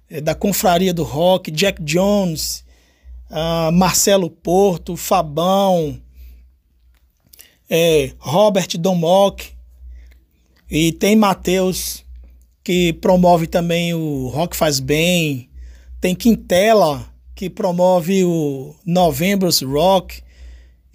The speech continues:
todos esses eventos, todos com super estruturas. Nada é feito com economia, é tudo no capricho, super telões, grandes palcos, jogos de iluminação.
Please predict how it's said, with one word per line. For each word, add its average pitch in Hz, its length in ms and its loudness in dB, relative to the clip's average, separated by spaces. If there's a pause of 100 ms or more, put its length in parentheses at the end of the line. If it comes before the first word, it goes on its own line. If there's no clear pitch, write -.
(240)
todos 254 360 2
esses 196 180 0
eventos, 139 460 -6
todos 180 760 -2
com 190 160 -6
super 226 460 -2
estruturas. 151 880 -6 (300)
Nada 214 520 2
é 185 60 0
feito 196 340 -2
com 196 60 -6
economia, 185 920 -2 (540)
é 185 100 0
tudo 269 280 0
no 247 80 6
capricho, 170 840 -2 (140)
super 254 400 -4
telões, 180 800 0 (480)
grandes 185 460 2
palcos, 180 560 0
jogos 180 380 -4
de 202 80 -2
iluminação. 185 1080 -2